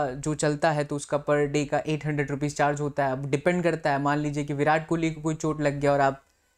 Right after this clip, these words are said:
फिजियोथेरेपिस्ट है, बहुत बढ़िया डॉक्टर है, तो फिर छाप लीजिए फिर तीन चार करोड़ रुपए ऐसे ही, है ना? बात पैसे की कमाने की है तो तरीके अनेक हैं। ये थोड़ी ना है कि आपको बस नीट निकाल करके ही आपका सपना पूरा हो सकता है बच्चा।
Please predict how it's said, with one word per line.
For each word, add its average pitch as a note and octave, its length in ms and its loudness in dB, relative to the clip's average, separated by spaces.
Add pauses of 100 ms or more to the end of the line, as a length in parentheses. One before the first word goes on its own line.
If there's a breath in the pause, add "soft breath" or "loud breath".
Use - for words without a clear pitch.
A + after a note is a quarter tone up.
(140)
फिजियोथेरेपिस्ट D3+ 680 0
है, E3+ 60 2
बहुत D3+ 180 2
बढ़िया D3 300 2
डॉक्टर D#3 300 0
है, D3 60 0
तो C#3+ 120 -2
फिर C#3+ 160 -4
छाप D#3 300 2
लीजिए F3 240 -2
फिर D#3+ 160 -6
तीन D#3+ 200 -4
चार D#3 180 -2
करोड़ D3 240 0
रुपए C#3 200 -2
ऐसे C3+ 280 -2
ही, C3 180 -8 (140)
है E3+ 60 4
ना? G3+ 160 -4 (220 soft breath)
बात F3 240 4
पैसे F#3 320 4
की G3+ 60 0
कमाने F3+ 420 4
की G3+ 200 2
है G3+ 100 4
तो A3 120 4
तरीके F#3 440 2
अनेक A3+ 380 0
हैं। C#3+ 180 0 (440 soft breath)
ये D#3 180 -2
थोड़ी E3+ 200 4
ना A#3 100 2
है G3 160 0
कि G3 120 0
आपको F3+ 340 2
बस E3+ 260 0
नीट F3 240 -4
निकाल D#3 280 0
करके D3+ 260 -4
ही D#3 80 0
आपका C#3+ 240 -2
सपना C3 300 -4
पूरा A#2+ 240 -6
हो A2 80 -8
सकता - 280 -14
है A#2 60 -14
बच्चा। - 240 -16